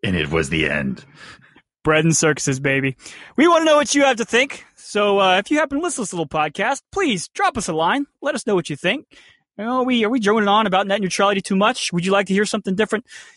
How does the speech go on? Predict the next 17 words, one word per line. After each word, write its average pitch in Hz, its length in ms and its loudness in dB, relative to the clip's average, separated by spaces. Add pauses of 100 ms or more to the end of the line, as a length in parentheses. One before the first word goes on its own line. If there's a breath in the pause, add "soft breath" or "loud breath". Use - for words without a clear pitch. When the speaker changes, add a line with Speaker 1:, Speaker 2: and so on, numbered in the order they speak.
(220 loud breath)
Speaker 2:
Give 370 100 4
us 294 140 0
a, 214 160 4
give 349 180 -2
us 254 80 0
a 175 80 -4
call. 156 320 0 (400 soft breath)
Drop 294 160 4
us - 120 -6
an 170 100 0
email. 170 440 0
Let 214 160 0
us 175 140 -4
know. 135 240 -2 (560)
I'm 220 120 2
Dustin 233 280 0
Hammett. 247 320 2